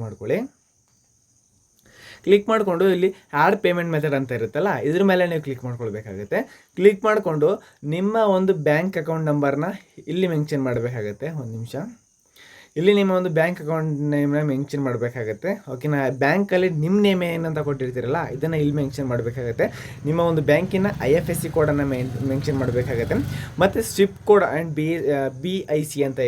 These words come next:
ಏನಿದೆ, ಇದು ಗೊತ್ತಿಲ್ಲ ಅಂತ ನಾನು ಈ ಎಂಡ್ ಸ್ಕ್ರೀನಲ್ಲಿ ಒಂದು ವಿಡಿಯೋನ ಹಾಕಿರ್ತೀನಿ. ಸ್ವಿಫ್ಟ್ ಕೋಡ್ ಅಂದರೆ ಏನು, ಅದು ಎಲ್ಲಿ ಸಿಗುತ್ತೆ ಅಂತ, ಓಕೆನಾ? ಬ್ಯಾಂಕಲ್ಲಿ ಸಿಗುತ್ತೆ, ಓಕೆನಾ? ನಿಮ್ಮ ಒಂದು ಬ್ಯಾಂಕ್ ಅಕೌಂಟ್ ಯಾವುದೇ ಇರುತ್ತೆ ಆ ಒಂದು ಬ್ರಾಂಚ್ಗೆ ಹೋಗಿ ಅಲ್ಲಿ ನೀವು ಬಿ-, ಸ್ವಿಫ್ಟ್ ಕೋಡ್ ಬೇಕು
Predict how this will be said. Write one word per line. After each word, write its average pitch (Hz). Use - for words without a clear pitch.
ಏನಿದೆ, 117
ಇದು 175
ಗೊತ್ತಿಲ್ಲ 214
ಅಂತ 180
ನಾನು 185
ಈ -
ಎಂಡ್ 170
ಸ್ಕ್ರೀನಲ್ಲಿ 180
ಒಂದು 160
ವಿಡಿಯೋನ 151
ಹಾಕಿರ್ತೀನಿ. 147
ಸ್ವಿಫ್ಟ್ 202
ಕೋಡ್ 185
ಅಂದರೆ 156
ಏನು, 165
ಅದು 143
ಎಲ್ಲಿ 185
ಸಿಗುತ್ತೆ 143
ಅಂತ, 123
ಓಕೆನಾ? 123
ಬ್ಯಾಂಕಲ್ಲಿ 185
ಸಿಗುತ್ತೆ, 135
ಓಕೆನಾ? 135
ನಿಮ್ಮ 135
ಒಂದು 147
ಬ್ಯಾಂಕ್ 156
ಅಕೌಂಟ್ 147
ಯಾವುದೇ 143
ಇರುತ್ತೆ 127
ಆ -
ಒಂದು 160
ಬ್ರಾಂಚ್ಗೆ 170
ಹೋಗಿ 135
ಅಲ್ಲಿ 160
ನೀವು 165
ಬಿ-, 151
ಸ್ವಿಫ್ಟ್ 190
ಕೋಡ್ 190
ಬೇಕು 151